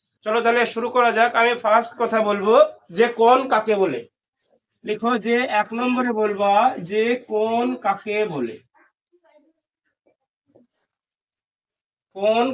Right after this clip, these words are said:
কাকে বলে, তারপরে কি বলবা যে চিত্র সহ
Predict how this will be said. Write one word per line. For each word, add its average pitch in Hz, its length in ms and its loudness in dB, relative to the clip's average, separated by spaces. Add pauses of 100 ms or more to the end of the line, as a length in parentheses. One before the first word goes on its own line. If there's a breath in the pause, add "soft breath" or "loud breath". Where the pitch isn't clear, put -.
কাকে 208 400 -2
বলে, 190 400 -4 (580)
তারপরে 196 440 -2
কি 220 140 -12
বলবা 196 360 2
যে 240 180 -2 (140)
চিত্র 220 240 -6 (160)
সহ 214 120 0